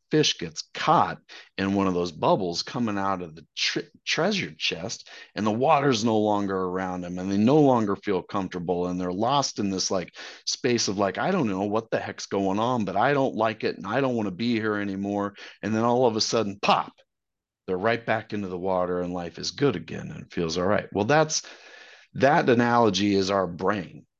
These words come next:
So when we get caught in one of those bubbles and we get into this fear-based thinking of, like, "I'm not good enough," or "I'm not gonna do it," or "This isn't great enough,"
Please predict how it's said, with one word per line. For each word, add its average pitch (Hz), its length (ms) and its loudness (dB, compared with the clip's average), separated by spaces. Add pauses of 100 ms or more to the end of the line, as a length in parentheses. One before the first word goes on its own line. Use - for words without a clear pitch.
(340)
So 110 460 2
when 101 240 -2
we 160 200 2
get 139 300 -2
caught 131 440 -4
in 101 180 -2
one 110 160 0
of 104 80 0
those 92 180 0
bubbles 87 600 -2
and 90 240 -6
we 123 100 0
get 120 180 0
into 98 200 0
this 87 240 -6
fear-based 92 640 -2
thinking 101 440 -4
of, 87 180 -4
like, 85 200 -2
"I'm 117 200 2
not 92 220 0
good 95 160 -2
enough," 92 300 -4
or 87 80 -8
"I'm 113 220 2
not 95 220 -2
gonna 87 160 -6
do 98 240 2
it," 92 80 2
or 82 100 -2
"This 120 240 2
isn't 95 240 0
great 92 240 -2
enough," 90 320 -6